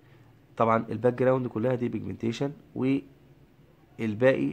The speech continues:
اللي هو ال-، الريميننج بيريفريكولار ايه؟ بيجمنتيشن، وده طبعًا في الانستيبل فيتيليجو. الصورة رقم بي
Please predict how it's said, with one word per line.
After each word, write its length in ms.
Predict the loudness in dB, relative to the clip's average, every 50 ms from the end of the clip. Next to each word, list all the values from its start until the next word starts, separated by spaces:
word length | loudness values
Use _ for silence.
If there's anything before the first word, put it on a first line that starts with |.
| -4 -6
اللي 120 | -4 0
هو 80 | 0 0
ال-، 380 | -2 -2 -4 -6 -6 -4 -4
الريميننج 640 | -6 -4 -4 -4 -2 0 0 0 0 -2 -4 -6 -8
بيريفريكولار 680 | -4 -4 -2 0 0 -2 -2 -4 -6 -2 -2 -2 -2
ايه؟ 200 | -2 -2 -2 -2
بيجمنتيشن، 640 | -2 -4 -6 -6 -8 -8 -4 -4 -4 -4 -4 -6 -8 -8 -12 -20 -20 -20 -20 -12 -4
وده 120 | -2 0 2
طبعًا 200 | 2 4 2 2
في 80 | 2
الانستيبل 460 | 0 -2 -2 -4 -2 -2 -2 -2 -2
فيتيليجو. 360 | -4 -2 -2 -2 -2 -2 -8 -10 -16 -20 -20 -20 -20 -20 -20 -20 -20 -20 -20 -20 -20 -20 -20 -20 -20 -20 -20 -20 -20 -20 -20 -20 -20
الصورة 280 | -14 -2 0 2 2
رقم 260 | 2 2 2 2 2 2
بي 200 | 0 0 -2